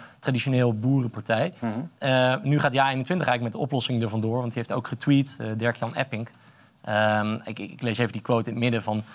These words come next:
Speaker 1: "Nu is de wet gewoon onuitvoerbaar omdat het Nederlandse, omdat het de Nederlandse economie volledig plat legt.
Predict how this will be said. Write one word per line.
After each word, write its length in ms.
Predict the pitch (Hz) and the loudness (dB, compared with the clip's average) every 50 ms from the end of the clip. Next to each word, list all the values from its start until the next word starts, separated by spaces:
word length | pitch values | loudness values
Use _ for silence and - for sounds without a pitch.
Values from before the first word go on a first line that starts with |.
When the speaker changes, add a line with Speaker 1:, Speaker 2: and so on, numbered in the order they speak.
| - - _ | -20 -8 _
Speaker 1:
"Nu 140 | - 151 180 | 2 4 4
is 80 | 165 - | 4 4
de 80 | 151 | 2
wet 240 | 135 143 143 143 - | 2 2 0 0 -4
gewoon 440 | - - 127 127 127 123 123 - - - | -6 -2 2 4 4 4 2 0 -4 -2
onuitvoerbaar 720 | - 170 160 127 110 - - 160 160 156 139 139 139 139 | 0 2 4 4 2 0 0 0 2 4 4 4 4 4
omdat 220 | 127 127 123 123 117 | 2 0 -2 -2 -2
het 100 | - - | -2 0
Nederlandse, 680 | 120 123 127 127 127 123 120 - - 123 117 117 - - - | 2 2 2 2 0 0 -2 -2 -2 -2 0 -2 -2 -4 -6
omdat 220 | - 117 117 117 | -4 -2 -2 -2
het 100 | - 120 - | -4 -4 -4
de 220 | - 117 110 110 110 | -2 -2 -2 0 0
Nederlandse 460 | 113 113 113 117 113 113 110 - - | 0 0 0 0 -2 -2 -4 -4 -6
economie 360 | - 113 - 120 120 120 107 | -8 -4 -2 0 0 0 0
volledig 320 | 101 113 113 107 98 - - | 0 -2 -2 -2 -2 -4 -2
plat 200 | 175 - - - | -2 -2 0 0
legt. 280 | 110 110 - - - | -2 -2 -2 -4 -8